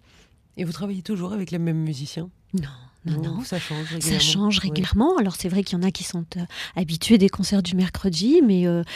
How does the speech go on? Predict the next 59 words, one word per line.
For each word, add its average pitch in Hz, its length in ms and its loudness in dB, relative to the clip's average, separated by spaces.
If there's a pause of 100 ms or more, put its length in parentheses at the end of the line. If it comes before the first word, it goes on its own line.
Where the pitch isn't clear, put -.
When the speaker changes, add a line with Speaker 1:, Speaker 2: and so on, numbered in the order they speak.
(120)
Speaker 2:
sinon, 180 380 0
non, 302 240 6
je, 175 200 4
je, 175 280 -4
je, 175 240 -6
je, 175 320 -6
je, 170 320 -8
je 165 180 -6
ne 180 60 -4
suis - 160 -4
pas 190 240 0
arrêtée. 185 500 -2
Il 247 60 2
suffit - 340 -8
de 180 80 2
rencontres, 180 640 0
il - 20 -2
suffit - 320 -8
de 170 140 -4
gens 175 220 -4
qui - 140 -6
me... 165 200 -2 (420)
Voilà, 190 320 0
euh, 190 220 0
qui 180 260 -6
aient 170 80 -2
envie. 180 560 2
Euh, 208 80 6
non, 240 140 4
non, 208 140 0
j'ai 196 140 -4
pas 220 200 -2
de, 180 360 -8 (140)
je, - 300 -14
je, 180 140 -12 (180)
je 180 140 -10
ne 175 60 -6
m'arrête 185 360 -6
pas. 220 400 0
Euh, 185 160 0 (400)
il 269 80 2
faut 320 100 6
surtout - 280 4
en 320 120 8
avoir 233 300 6
envie, 233 260 2
parce - 220 -6
que 202 80 -8
je 196 100 -6
crois - 160 -6
que - 140 -12
pour - 180 -6
donner 226 300 2
aux 196 140 0
enfants, 190 420 -2
pour 202 240 -6
avoir 208 260 -4
cette, - 300 -8
euh, 180 100 -2